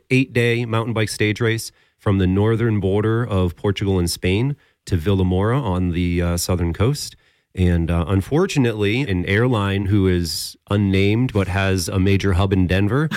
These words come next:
<laughs> uh, you can look that up if you want, they left my bike on the tarmac outside the plane flying from Washington to Lisbon,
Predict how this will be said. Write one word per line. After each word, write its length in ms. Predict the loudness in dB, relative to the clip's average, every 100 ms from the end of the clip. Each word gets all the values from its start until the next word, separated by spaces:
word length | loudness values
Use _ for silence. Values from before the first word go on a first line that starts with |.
| -2
<laughs> 240 | -2 -2 -4
uh, 420 | -2 0 -2 -6 -12 -20 -20 -8
you 80 |
can 120 | -2 0
look 140 | 0
that 160 | 0 -2
up 140 | -4
if 120 | -4
you 100 | -2
want, 300 | -2 -2 -4 -8 _
they 180 | -2 0
left 240 | 2 0
my 100 | 0
bike 320 | 0 0 -2 -2
on 160 | -2
the 60 | 0
tarmac 480 | 0 0 0 -2 -2
outside 420 | -4 -2 -4 -4
the 60 |
plane 420 | -4 -2 0 0 -4
flying 360 | -8 -4 -2 -2
from 180 | -2 -2
Washington 580 | -2 -2 -4 -2 -2
to 140 | -2 -2
Lisbon, 480 | -2 -2 -2 -4